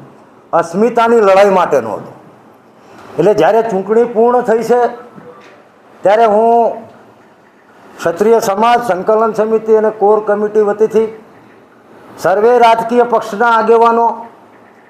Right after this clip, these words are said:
અમારા સમાજના પણ આગેવાનો, કાર્યકર મિત્રોને કહેવા માગું છું કે કોઈના પ્રત્યે પણ કોઈ પણ પ્રકારનો રાગ દ્વેષ રાખવો નહીં. આપણે સૌ જવાબદાર નાગરિકો છીએ. આ લડાઈ મેં આપને કહ્યું એમ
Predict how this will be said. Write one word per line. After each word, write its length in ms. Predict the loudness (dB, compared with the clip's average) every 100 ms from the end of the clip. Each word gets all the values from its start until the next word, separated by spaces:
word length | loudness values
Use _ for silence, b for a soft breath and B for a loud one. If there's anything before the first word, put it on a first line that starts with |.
| _ _ _ -20 -6
અમારા 300 | -4 0 0
સમાજના 540 | 0 -2 -2 -2 -2 -2
પણ 200 | 0 0
આગેવાનો, 600 | 2 2 2 2 0 0
કાર્યકર 520 | 0 2 0 0 0
મિત્રોને 1200 | 0 0 2 2 0 -6 -20 -20 -20 -20 -6 -4
કહેવા 380 | 0 0 2 2
માગું 340 | 2 2 0
છું 380 | 0 -2 -2 -6 -18 -20 -20 _ _ _ _ _ -2
કે 100 | 0
કોઈના 460 | 0 0 2 0
પ્રત્યે 440 | 0 -4 0 0 0
પણ 340 | 0 0 0
કોઈ 240 | 0 0
પણ 220 | 0 -2 -2
પ્રકારનો 640 | -4 -2 -2 0 0 0
રાગ 280 | 2 0 0
દ્વેષ 380 | -2 0 0 0
રાખવો 480 | 0 0 0 0 0
નહીં. 340 | 0 -2 -6 -14 -20 -20 -20 _ _ _ _ _ -4
આપણે 260 | 0 -2
સૌ 200 | 0 -2
જવાબદાર 540 | 0 2 2 2 0 0
નાગરિકો 560 | -2 -2 -2 0 -2
છીએ. 440 | 0 0 0 -2 -10 -20 -20 -20 -20 -20 -20 _ _ -20 -12 -4
આ 140 | 0
લડાઈ 320 | 2 4 4
મેં 200 | 2 2
આપને 320 | 0 0 -2 0
કહ્યું 360 | 0 2 4
એમ 240 | 4 2